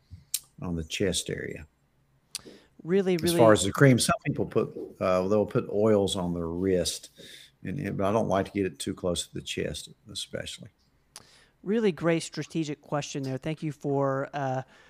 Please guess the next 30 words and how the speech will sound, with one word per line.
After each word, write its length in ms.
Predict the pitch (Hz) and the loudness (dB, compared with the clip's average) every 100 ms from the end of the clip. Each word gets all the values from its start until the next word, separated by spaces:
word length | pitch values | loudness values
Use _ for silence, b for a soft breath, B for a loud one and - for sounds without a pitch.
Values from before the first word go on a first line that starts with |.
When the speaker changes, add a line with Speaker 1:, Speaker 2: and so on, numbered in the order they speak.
| b | b
Speaker 2:
for 220 | b - 151 | b -8 -6
putting 360 | - 185 165 | -2 -2 -2
that 180 | 160 151 | 0 2
in. 180 | 165 165 | 2 2
I 100 | 160 | 0
see, 400 | - 185 170 165 | 0 0 0 0
uh, 380 | 170 156 151 151 - | 2 4 4 2 4
Robin 360 | 180 185 175 | 4 6 6
Riddle's 320 | 175 190 185 | 6 6 6
in 140 | 190 185 | 4 2
here, 440 | 160 190 180 180 | 2 2 2 0
uh, 140 | 180 160 | -2 -2
from 240 | - 165 | 0 4
our 100 | 156 | 4
Knoxville 560 | 156 180 185 - 185 165 | 6 4 4 0 0 4
Speaker 1:
Hey, 60 | |
Robin. 240 | 180 185 147 | 6 6 6
Speaker 2:
office. 240 | 151 - - b b b | 4 0 -12 b b b
So 240 | - 208 | 2 2
good 220 | 180 185 | 4 4
to 80 | 160 | 2
see 220 | - 196 | -2 -2
you. 300 | 185 165 175 | -2 2 2
Thank 300 | 180 180 175 | 2 0 -2
you 80 | 180 | -2
for 160 | - 156 | -2 0
hanging 280 | 170 160 160 | 0 0 0
out 180 | 160 | 0
with 180 | 165 - | 0 0
us 280 | 160 156 - | 0 0 -4